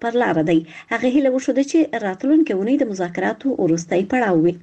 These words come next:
په دې خبرو کې د امریکا متحده ایالاتو استازی ګډون نه لري، خو یو امریکایي پلاوی ویانا ته تګ راتګ کاوه. د ایران د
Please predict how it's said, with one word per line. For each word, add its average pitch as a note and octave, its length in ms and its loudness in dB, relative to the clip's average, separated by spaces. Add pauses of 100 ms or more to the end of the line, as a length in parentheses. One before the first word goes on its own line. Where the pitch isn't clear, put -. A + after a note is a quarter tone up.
(480)
په D#4 120 2
دې E4 140 2
خبرو C#4 260 2
کې C4+ 160 0
د A#3 240 0
امریکا G3+ 340 -4
متحده F#3+ 380 0
ایالاتو F#3+ 420 2 (120)
استازی G3+ 480 -2
ګډون G#3 200 0 (120)
نه C4 100 2
لري، F3 240 0
خو D#4 160 2 (320)
یو A3+ 80 2 (120)
امریکایي F#3+ 440 0
پلاوی C#4+ 340 4
ویانا F#3 400 0
ته C#4 200 0
تګ E3+ 220 -4
راتګ B3 440 -4
کاوه. D#3 200 2 (500)
د - 20 4 (260)
ایران D4 360 2
د G#3+ 160 -2